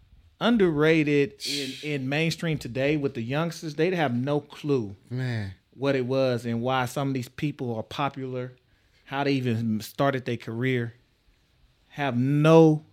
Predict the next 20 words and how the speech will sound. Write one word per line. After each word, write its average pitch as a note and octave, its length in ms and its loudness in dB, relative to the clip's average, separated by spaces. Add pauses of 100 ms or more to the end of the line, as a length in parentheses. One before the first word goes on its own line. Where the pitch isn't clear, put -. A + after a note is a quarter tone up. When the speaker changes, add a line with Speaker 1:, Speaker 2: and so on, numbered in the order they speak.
(200)
Speaker 1:
clue, D3+ 300 4
because C3+ 360 4
a C3 80 6
lot F3 240 10
of E3+ 60 2
the D3+ 60 0
stuff F3 500 0
that D3+ 180 4
was D3+ 160 2
on D3 140 2
the B2 60 2
mixtape F3 480 2
circuit F#3 360 -2
can't D3+ 280 -6
go D3+ 100 -2
on E3 180 0
D D3 140 0
S - 120 -2
Ps D3 360 -4
'cause A#2+ 300 -8